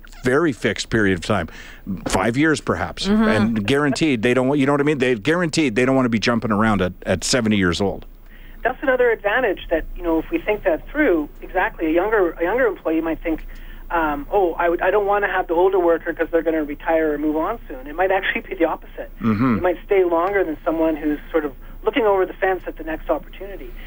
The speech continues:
Speaker 3: So that's another advantage that's, that's rooted in this that,
Speaker 2: Hmm.
Speaker 3: again, you know, if we're, if we're proactive about it,
Speaker 1: Yeah.
Speaker 3: um, our, our economy will be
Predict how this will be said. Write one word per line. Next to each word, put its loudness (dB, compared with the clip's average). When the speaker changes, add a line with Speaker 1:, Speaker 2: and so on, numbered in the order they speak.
Speaker 3:
So 4
that's -2
another 2
advantage -4
that's, 0
that's -8
rooted 0
in 0
this -2
that, -2
Speaker 2:
Hmm. -2
Speaker 3:
again, 0
you -6
know, -2
if -2
we're, -4
if -12
we're -6
proactive -2
about -12
it, -16
Speaker 1:
Yeah. 0
Speaker 3:
um, -4
our, 2
our 2
economy 2
will 0
be -2